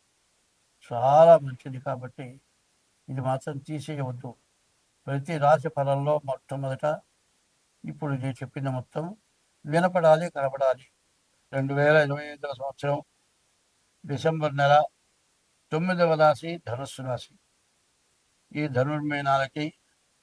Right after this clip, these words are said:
అధిపతి గురువు. గురువు సప్తమంలో ఉన్నాడు. గురువు చాలా ఉపయోగపడతాడు. భార్యాభర్తలకు అనుకూలత చేస్తాడు. అంతకుముందు గొడవలు ఉన్నా కూడా మారిపోతాయి.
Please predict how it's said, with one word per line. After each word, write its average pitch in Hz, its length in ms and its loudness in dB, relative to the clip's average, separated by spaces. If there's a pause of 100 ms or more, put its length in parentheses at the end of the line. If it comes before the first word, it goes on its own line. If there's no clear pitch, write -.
(420)
అధిపతి 139 480 -4
గురువు. 139 440 -4 (1120)
గురువు 143 280 -4
సప్తమంలో 151 560 -2
ఉన్నాడు. 139 340 2 (1040)
గురువు 143 320 -2
చాలా 147 240 6
ఉపయోగపడతాడు. 147 840 -2 (1040)
భార్యాభర్తలకు 151 840 4
అనుకూలత 175 520 2
చేస్తాడు. 151 640 -2 (680)
అంతకుముందు 156 480 0
గొడవలు 151 320 2
ఉన్నా 151 180 0
కూడా 156 180 4
మారిపోతాయి. 151 720 2